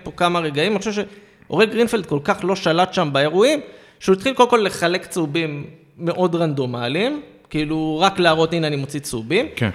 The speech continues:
Speaker 1: היה אפילו רגע אחד, בוא שנייה, אם אני כביכול ניטרלי, היה רגע אחד שבו זה היה תמצית חוסר השליטה, זה המקרה עם ברדה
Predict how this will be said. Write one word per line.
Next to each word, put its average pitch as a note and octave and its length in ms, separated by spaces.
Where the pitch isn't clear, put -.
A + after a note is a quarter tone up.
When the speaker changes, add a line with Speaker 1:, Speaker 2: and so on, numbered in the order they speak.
Speaker 1:
היה G#3 200
אפילו G#3+ 340
רגע G3 260
אחד, A3+ 320
בוא E3+ 340
שנייה, C#3+ 240
אם C#3+ 160
אני C#3 140
כביכול C#3 540
ניטרלי, F#3+ 600
היה A#3+ 180
רגע A3+ 300
אחד C4 240
שבו F#3 400
זה F3+ 120
היה F#3 180
תמצית E3+ 460
חוסר D#3+ 320
השליטה, C#3 340
זה E3 80
המקרה D3 320
עם C3+ 300
ברדה D3 400